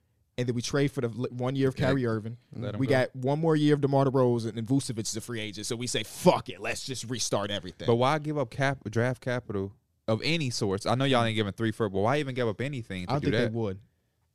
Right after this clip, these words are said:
Speaker 3: Huh?
Speaker 1: I don't think they would.
Speaker 3: Oh,
Speaker 2: It would
Speaker 3: okay.
Speaker 2: just be like a one for one?
Speaker 3: Oh, 'cause
Speaker 1: Yeah.
Speaker 3: Zach LaVine is in it, so they wouldn't have to give up no pick.
Speaker 1: Right.
Speaker 3: These other teams don't have no Zach
Speaker 1: But, like, I
Speaker 3: LaVine
Speaker 1: don't even
Speaker 3: to
Speaker 1: know
Speaker 3: give.
Speaker 1: how the Bulls would even be interested outside of that.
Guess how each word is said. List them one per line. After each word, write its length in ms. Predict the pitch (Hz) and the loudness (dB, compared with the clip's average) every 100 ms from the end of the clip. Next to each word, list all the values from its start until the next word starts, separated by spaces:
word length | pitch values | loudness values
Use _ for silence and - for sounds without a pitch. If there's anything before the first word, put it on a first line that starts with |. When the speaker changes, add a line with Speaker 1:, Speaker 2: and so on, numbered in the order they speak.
| - | -6
Speaker 3:
Huh? 140 | 123 123 | -6 -4
Speaker 1:
I 40 | 120 | -6
don't 60 | 127 | -4
think 100 | 120 | -4
they 80 | 104 | -4
would. 280 | 101 95 92 _ _ _ _ _ | -4 -6 -10 _ _ _ _ _
Speaker 3:
Oh, 60 | - | 0
Speaker 2:
It 60 | 139 | 4
would 80 | |
Speaker 3:
okay. 100 | 147 | 6
Speaker 2:
just 160 | 127 123 | 6 6
be 80 | 131 | 8
like 100 | 123 | 8
a 60 | |
one 180 | 110 117 | 8 6
for 160 | 117 92 | 4 2
one? 240 | 104 170 196 | 2 0 0
Speaker 3:
Oh, 180 | 170 151 | 0 2
'cause 140 | 110 | 0
Speaker 1:
Yeah. 60 | 98 | 0
Speaker 3:
Zach 240 | 139 135 | 0 0
LaVine 280 | 123 127 139 | -2 -2 -2
is 120 | 107 | -2
in 100 | 98 | -4
it, 60 | 92 | -4
so 100 | - | -2
they 100 | 98 | 0
wouldn't 140 | 101 101 | 0 -4
have 100 | 92 | -4
to 80 | |
give 120 | 95 117 | -6 -4
up 80 | |
no 100 | 87 78 | -6 -6
pick. 100 | 110 | -6
Speaker 1:
Right. 100 | 87 - _ | -6 -8 _
Speaker 3:
These 200 | 101 101 | -2 2
other 160 | 113 101 | 2 0
teams 260 | 110 98 | -4 -6
don't 140 | 92 92 | -6 -4
have 180 | 95 90 | -4 -6
no 140 | 87 | -8
Zach 140 | 85 | 0
Speaker 1:
But, 60 | 175 | 4
like, 120 | 170 | 6
I 60 | 160 | 6
Speaker 3:
LaVine 80 | 190 | 4
Speaker 1:
don't 100 | 220 | 2
even 80 | |
Speaker 3:
to 60 | 180 | -2
Speaker 1:
know 80 | 175 | -2
Speaker 3:
give. 60 | |
Speaker 1:
how 60 | 170 | 0
the 40 | 139 | 0
Bulls 280 | 139 151 131 | 2 0 2
would 80 | |
even 100 | 131 | 0
be 100 | 120 107 | -2 -4
interested 340 | 120 113 107 | -6 -6 -6
outside 400 | 113 - 113 95 | -6 -6 -6 -8
of 60 | 85 | -10
that. 140 | - | -16